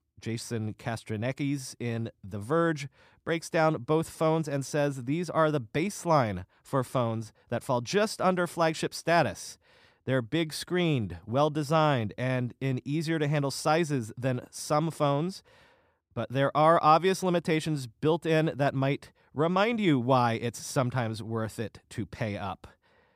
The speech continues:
As usual, it comes down to the screens. Kastrenekis says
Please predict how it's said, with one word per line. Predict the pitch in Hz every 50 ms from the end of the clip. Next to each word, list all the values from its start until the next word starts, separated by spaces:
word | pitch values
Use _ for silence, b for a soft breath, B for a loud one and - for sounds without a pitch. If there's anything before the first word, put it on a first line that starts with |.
| _ _ _ _ _ _ _ _ _ _ _ _
As | - 151 175 180 180
usual, | 214 220 196 220 220 220
it | 202 196
comes | - 214 196 202 185
down | 165 190 196 190
to | 185 196
the | 180 175
screens. | - - 196 190 185 170 135 98 80 - - - - - - _ _ _ _ _ _ _ _ _
Kastrenekis | 131 123 131 - 135 135 135 131 - 135 127 113 - -
says | - - - 131 123 123 123 120 117